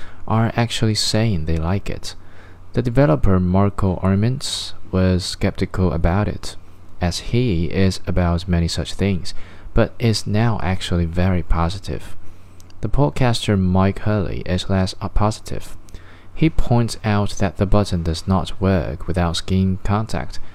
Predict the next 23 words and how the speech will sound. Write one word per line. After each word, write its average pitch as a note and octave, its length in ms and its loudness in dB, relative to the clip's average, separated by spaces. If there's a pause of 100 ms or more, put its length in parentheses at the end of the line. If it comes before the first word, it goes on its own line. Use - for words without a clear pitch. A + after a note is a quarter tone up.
(340)
He G#2 100 2
does G2 300 0
not G2+ 360 0
regard G#2 500 4
it G2 220 0 (120)
as F#2+ 260 0
an G2 160 0
improvement. G2+ 720 0 (1000)
Having C#3+ 180 -2
dismantled B2+ 960 0
and G2+ 260 2
rebuilt G#2 540 2
an F#2+ 120 0
older G#2+ 360 2
iPhone, F2 580 -2
I E2+ 140 -2
can F2+ 160 -2
see E2 260 -2
why F2 340 0
the G#2 120 -2
change F#2 360 -2
was G2+ 160 -2
made. - 360 -4